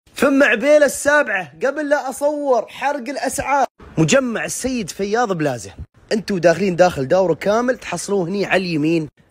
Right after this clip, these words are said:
استلم معي ساعة جرين لايون مع سماعة بلوتوث برودو مع بعض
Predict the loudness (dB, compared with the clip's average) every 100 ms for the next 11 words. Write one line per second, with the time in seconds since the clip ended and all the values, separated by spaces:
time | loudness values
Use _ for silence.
0 | -2 -2 2 2 4 2 -2 -10 -18 -6
1 | 4 6 6 0 -6 0 2 4 6 6
2 | 4 -4 _ _ _ -2 0 0 -2 -2
3 | -2 -2 -2 -2 0 -2 -4 -2 2 2
4 | 2 -6 -12 0 2 4 4 6 4 2